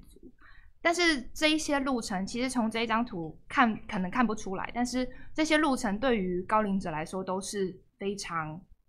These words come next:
呃，挑战的路程，因为他们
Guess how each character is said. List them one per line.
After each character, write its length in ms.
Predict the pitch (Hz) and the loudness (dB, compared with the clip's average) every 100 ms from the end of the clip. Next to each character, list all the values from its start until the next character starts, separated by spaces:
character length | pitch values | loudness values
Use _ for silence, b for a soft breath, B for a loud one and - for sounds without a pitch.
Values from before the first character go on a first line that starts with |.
| - | -14
呃， 480 | 175 165 151 139 139 - - | -10 -8 -8 -10 -12 -18 -4
挑 200 | 214 180 | -2 2
战 260 | 262 247 | 4 4
的 100 | 214 | 4
路 200 | 170 220 | 0 -2
程， 260 | 185 - 151 | -4 -10 -8
因 80 | 196 | -2
为 240 | 214 202 202 B B | 0 0 -6 B B
他 140 | - 226 | 0 4
们 280 | 220 196 | 4 0